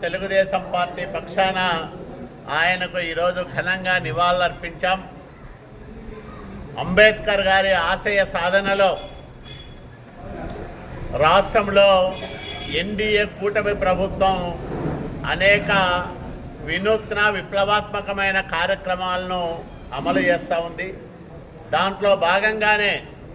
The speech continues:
అట్టడుగు వర్గాల అభ్యున్నతి కోసం అహర్హము ప్ర-, పనిచేస్తున్న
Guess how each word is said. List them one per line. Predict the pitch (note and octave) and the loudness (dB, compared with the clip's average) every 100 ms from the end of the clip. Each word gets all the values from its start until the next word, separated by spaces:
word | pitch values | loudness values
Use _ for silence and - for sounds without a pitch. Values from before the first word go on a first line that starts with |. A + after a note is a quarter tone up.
| - - - - - | -14 -14 -14 -14 -4
అట్టడుగు | D#3+ - - A3 A3 A3 | -4 0 4 4 4 2
వర్గాల | G#3 G3+ G3+ G#3 G#3 | 2 0 -2 0 2
అభ్యున్నతి | F#3 D3+ G3 A3+ A#3 A3+ | 0 -2 -2 0 -2 -2
కోసం | A3 D#3 D3 E3 A#2+ - - - - - | -2 -2 -2 -4 -6 -14 -16 -16 -16 -8
అహర్హము | C#3 E3+ G#3+ G#3+ G#3 G#3+ A3 | -4 2 2 2 2 2 0
ప్ర-, | G#3 F#3+ - | 0 -4 -2
పనిచేస్తున్న | F3+ F3+ F3+ F3+ F#3+ F3 | -4 -2 0 -2 -2 -4